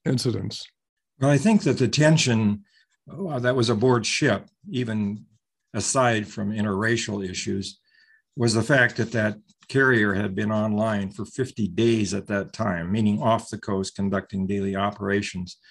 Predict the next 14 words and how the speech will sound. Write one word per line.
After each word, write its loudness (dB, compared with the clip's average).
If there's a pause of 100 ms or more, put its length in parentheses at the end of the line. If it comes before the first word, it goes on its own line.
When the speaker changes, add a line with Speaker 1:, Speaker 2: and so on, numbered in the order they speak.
(600)
Speaker 2:
Those 2
bombing 4
runs 0
lasted 0
for -8
twelve 0
hours 0
a -4
day, -2
and 0
that 0
meant 0
the -10
sailors, -4